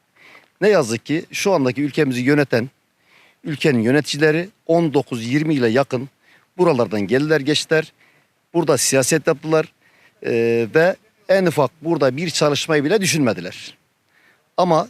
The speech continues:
hizmet herkese layık değildir, herkesin özünde olamaz. Ki bugün bizim Sayın Büyükşehir Belediye Başkanımız Vahap Seçer'in de, e, buraya böyle bir çalışma yapması, e, bir millet olaraktan çok büyük onur duyurdu ve mutlu etti.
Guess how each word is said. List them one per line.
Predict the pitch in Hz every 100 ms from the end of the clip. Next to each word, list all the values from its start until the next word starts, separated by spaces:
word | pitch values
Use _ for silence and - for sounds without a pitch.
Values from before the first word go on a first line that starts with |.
| _
hizmet | - 170 147 147 - _ _ _ _ _ _
herkese | 226 214 175 - 131
layık | 135 131 -
değildir, | 151 160 120
herkesin | 131 151 151 113 135
özünde | 127 123
olamaz. | 120 127 165 160 160 - - _ _ _ _ _ _ _
Ki | 190 170 170 - 180
bugün | 151 135 196 156 143 143 190 _ 143
bizim | 147 156 147
Sayın | - 151 156 156
Büyükşehir | 147 160 - 143
Belediye | 127 139 147
Başkanımız | 139 127 113 110
Vahap | 135 -
Seçer'in | 147 - 117 95
de, | 92 123 - _ _ _
e, | - 120 117 120
buraya | 180 156 123
böyle | 160 143
bir |
çalışma | 139 147 117 -
yapması, | 131 - 156 - 170 170 -
e, | 120
bir | 170
millet | 151 131 180 139
olaraktan | 123 123 175
çok | - 196 151
büyük | 190 -
onur | 165 143 131
duyurdu | 107 92 - 110
ve | 180
mutlu | 160 - 151
etti. | 151 101